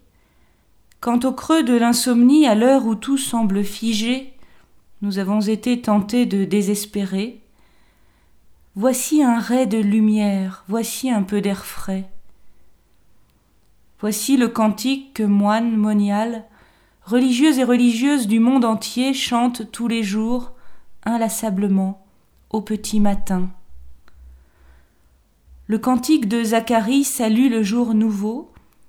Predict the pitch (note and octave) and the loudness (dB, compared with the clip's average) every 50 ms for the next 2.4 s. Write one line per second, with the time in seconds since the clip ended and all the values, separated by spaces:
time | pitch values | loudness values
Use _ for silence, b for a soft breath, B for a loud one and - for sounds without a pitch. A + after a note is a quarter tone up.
0 | _ _ _ _ _ _ _ - - C#4 C4+ C4+ C4 B3+ B3 A#3 A3+ A3+ A#3 A#3 | _ _ _ _ _ _ _ -4 -2 0 2 2 2 2 2 2 2 2 0 0
1 | A#3 - C4+ C#4 C#4+ C#4+ B3+ G#3 G3 A3 G#3+ G3+ A3+ A#3+ A#3 A3 G#3+ G#3+ G#3+ - | -2 -2 0 2 2 2 0 0 -2 -2 0 0 0 0 0 0 -2 -4 -6 -6
2 | B3 B3+ A#3+ B3 - - - | -6 -4 -4 -6 -10 -10 -8